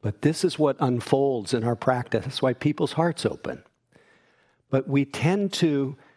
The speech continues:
when we meet our, the difficulty of being embodied, we tend to start to react with s-, a lot of aversion to our body. So we remedy that, we balance that tendency toward reactivity toward this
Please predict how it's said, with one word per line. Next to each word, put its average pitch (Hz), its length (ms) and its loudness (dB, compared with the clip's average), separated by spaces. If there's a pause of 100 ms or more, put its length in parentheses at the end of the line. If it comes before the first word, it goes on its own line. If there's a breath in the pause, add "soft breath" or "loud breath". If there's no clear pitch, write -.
(340 soft breath)
when 131 320 2
we 131 140 2
meet 147 400 2
our, 120 360 0
the 135 280 0
difficulty 120 920 0
of 113 240 -2
being 131 300 2
embodied, 120 880 0 (400)
we 131 140 2
tend 147 420 0
to 165 120 0
start 123 460 0
to - 140 0
react 117 520 2
with 120 140 -4
s-, - 200 -2
a 135 140 2
lot 117 420 2
of 117 200 0
aversion 117 680 0
to 101 200 -4
our 98 100 -2
body. 92 480 -6 (460 soft breath)
So 123 260 0
we 131 380 2
remedy 127 640 2
that, 113 260 0
we 131 140 2
balance 131 640 2
that 120 300 0
tendency 139 560 2
toward 120 280 0
reactivity 123 800 0
toward 120 340 0
this 110 220 -4